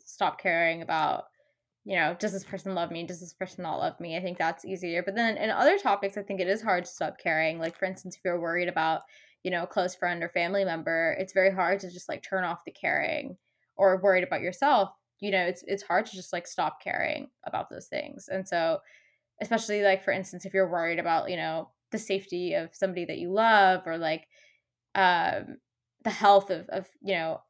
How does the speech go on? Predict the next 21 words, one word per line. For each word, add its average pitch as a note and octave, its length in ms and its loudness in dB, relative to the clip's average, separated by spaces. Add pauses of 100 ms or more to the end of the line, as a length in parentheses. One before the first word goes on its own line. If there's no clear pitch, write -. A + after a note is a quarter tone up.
someone F#3 300 -6
you D#3+ 80 -8
care F3+ 300 2
about, D#3 340 2
it's - 140 -8
very, F#3+ 520 4
you G3+ 100 -2
know, F#3+ 120 4
you F#3+ 240 0
no-, G3 160 0
can't B3+ 240 0
necessarily F3+ 640 -2
stop - 300 -4
caring E3 300 -2
about - 220 -4
them. E3 240 -2
Maybe F3+ 180 -4
you F#3 80 0
don't D#3+ 180 -4
want E3+ 260 -6
to. E3 320 -6